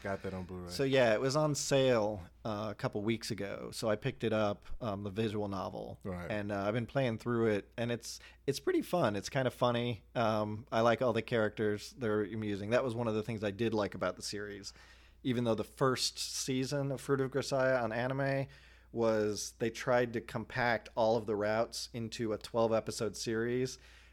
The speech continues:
Speaker 2: which this is kind of an intense, long game where
Speaker 1: <laughs>
Speaker 2: each character has their own, like, problems and, like, seri-,
Speaker 1: Yeah.
Speaker 2: serious, like, psychological problems and things like that. So,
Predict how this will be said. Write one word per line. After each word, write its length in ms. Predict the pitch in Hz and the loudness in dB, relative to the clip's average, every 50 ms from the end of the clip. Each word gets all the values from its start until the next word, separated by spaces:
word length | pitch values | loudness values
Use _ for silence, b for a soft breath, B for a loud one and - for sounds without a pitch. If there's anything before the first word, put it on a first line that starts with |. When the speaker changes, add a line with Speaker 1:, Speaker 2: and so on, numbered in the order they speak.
| b - | b -4
Speaker 2:
which 500 | 113 110 110 104 - - - - - - - - | 0 0 2 2 0 -4 -6 -8 -10 -12 -2 0
this 160 | 143 139 147 | 0 0 0
is 80 | 151 | -4
kind 260 | - - 147 135 123 123 | -2 0 2 2 2 2
of 60 | 117 | 2
an 120 | 113 107 110 | 0 0 0
intense, 600 | 104 101 - - 120 117 113 110 - - - - | -4 -6 -6 -4 -2 -2 -2 -4 -8 -10 -6 -2
long 300 | 107 110 110 107 107 104 | 0 0 0 0 -2 -2
game 500 | 101 107 104 107 110 110 113 113 117 113 | 0 0 0 0 -2 -4 -4 -6 -4 -2
where 220 | 107 107 104 117 - | 0 0 0 0 0
Speaker 1:
<laughs> 20 | - | 0
Speaker 2:
each 240 | 135 127 123 - | 0 0 0 -2
character 580 | - 151 131 123 123 123 - - 131 131 127 127 B B B B B | 0 2 4 4 4 2 2 2 2 2 2 0 B B B B B
has 200 | - 127 117 104 - | 0 2 2 2 2
their 180 | 120 113 - 127 | 0 0 2 0
own, 220 | 120 120 117 117 | 0 0 0 0
like, 280 | 117 113 107 104 - - b b b b b b b b b b b - - _ _ - - | 0 0 0 -2 -4 -8 b b b b b b b b b b b -20 -20 _ _ -20 -12
problems 720 | - - 110 98 104 107 113 117 117 117 117 117 113 - - | -6 0 2 4 4 4 4 2 2 0 -2 -4 -6 -6 -4
and, 160 | 156 120 113 | -2 0 2
like, 160 | 107 104 - | 2 0 0
seri-, 400 | - - 104 107 123 123 127 131 | -2 -4 0 2 4 6 8 8
Speaker 1:
Yeah. 180 | 123 110 107 104 | 8 6 4 2
Speaker 2:
serious, 680 | 101 92 - 135 127 131 135 131 131 127 120 - - | 0 2 2 4 4 6 6 6 6 4 2 2 0
like, 140 | 113 104 - | 0 0 0
psychological 840 | - - 120 113 - 104 104 104 113 127 120 123 123 - 131 127 120 | 2 2 2 2 2 4 6 6 8 6 6 4 2 2 2 2 2
problems 600 | - 139 127 123 123 120 123 123 123 120 120 110 | 2 2 4 4 4 2 2 0 -2 -2 -6 -6
and 120 | 117 117 107 | -6 -6 -6
things 200 | 117 113 104 117 | -6 -6 -4 -2
like 160 | 113 110 - | -4 -2 -2
that. 340 | 120 113 117 117 107 - - | -2 0 0 0 -2 -2 -4
So, 380 | - 123 113 107 104 101 98 | -2 0 0 2 0 -2 -4